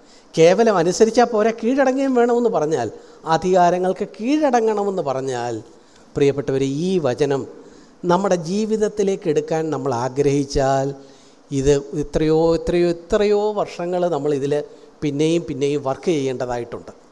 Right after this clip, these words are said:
എന്ന് വെച്ചാൽ ഇതൊരു യാഥാർത്ഥ്യമായി തീരാൻ നമ്മൾ പല നാളുകൾ പരിശുദ്ധാത്മാവിൽ ആശ്രയിക്കുകയും അനുദപിക്കുകയും, ആ, അങ്ങനെ മുന്നോട്ട് പോയാലേ ഇത് ഈ വ-, ഈ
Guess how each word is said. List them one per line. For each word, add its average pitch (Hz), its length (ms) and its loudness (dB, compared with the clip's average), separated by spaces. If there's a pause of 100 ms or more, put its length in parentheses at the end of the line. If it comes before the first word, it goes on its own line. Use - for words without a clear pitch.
(260)
എന്ന് 143 160 0
വെച്ചാൽ 147 280 0
ഇതൊരു 135 220 -2
യാഥാർത്ഥ്യമായി 156 840 -2
തീരാൻ 123 320 -4 (520)
നമ്മൾ 131 280 -8 (160)
പല 156 180 0
നാളുകൾ 156 600 0 (580)
പരിശുദ്ധാത്മാവിൽ 135 840 -2
ആശ്രയിക്കുകയും 147 640 -2
അനുദപിക്കുകയും, 147 720 -4 (440)
ആ, 131 300 0
അങ്ങനെ 202 360 2
മുന്നോട്ട് 175 380 -2
പോയാലേ 156 800 2 (600)
ഇത് 156 520 2
ഈ 214 280 0
വ-, 165 200 -2
ഈ 196 200 0